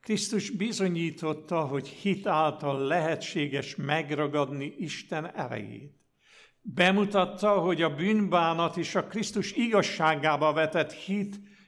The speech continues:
gyakorlása által a bűnös megbékélhet Istennel. Isteni természet részesévé lehet, legyőzvén a romlottságot, ami a kívánságban van e világban.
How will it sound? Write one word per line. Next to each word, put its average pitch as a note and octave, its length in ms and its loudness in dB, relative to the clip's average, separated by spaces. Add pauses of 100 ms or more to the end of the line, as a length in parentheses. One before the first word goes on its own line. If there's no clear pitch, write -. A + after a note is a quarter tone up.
(100)
gyakorlása E3 920 0
által D3+ 480 2
a D3 100 0
bűnös D#3+ 380 -2
megbékélhet E3 920 0
Istennel. C3 720 -6 (340)
Isteni F#3+ 520 4
természet F#3 680 4
részesévé F3+ 800 0
lehet, B2 440 -2 (380)
legyőzvén F3+ 760 4
a E3+ 120 4
romlottságot, E3+ 920 2
ami F#3 160 0
a F3+ 120 0
kívánságban D#3+ 960 0
van E3+ 160 0
e F3+ 80 0
világban. D3+ 680 -2